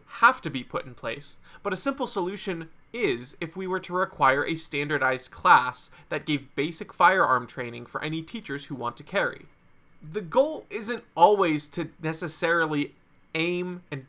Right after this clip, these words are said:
accurately target and take down an active shooter, but sometimes it's only to create a viable defense in order to deter and force away potential threats. An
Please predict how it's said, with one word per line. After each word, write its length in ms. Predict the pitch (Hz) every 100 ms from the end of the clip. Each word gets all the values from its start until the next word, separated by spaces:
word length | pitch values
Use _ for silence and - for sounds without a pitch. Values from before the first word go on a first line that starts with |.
| -
accurately 640 | 160 165 - 160 - 147
target 540 | 143 - 156 147 156 -
and 160 | 131
take 340 | - 165 160 -
down 320 | 156 165 147
an 140 | 143
active 360 | 117 120 - -
shooter, 520 | - 127 117 135 143 _ _ _ _ _ -
but 120 | -
sometimes 640 | - 247 202 151 135 131 -
it's 160 | 151
only 300 | - 196 208
to 100 | 190
create 320 | 180 - 175 165
a 80 | 156
viable 400 | 139 165 151 156
defense 560 | 127 240 208 - - -
in 80 | 165
order 240 | 165 165
to 160 | 160 147
deter 540 | 139 - 135 123 160 - - -
and 140 | 147
force 340 | - 175 165 -
away 280 | 139 180
potential 440 | 202 139 127 - -
threats. 460 | - 123 - - - _ _ _ _ - - - - -
An 120 | 180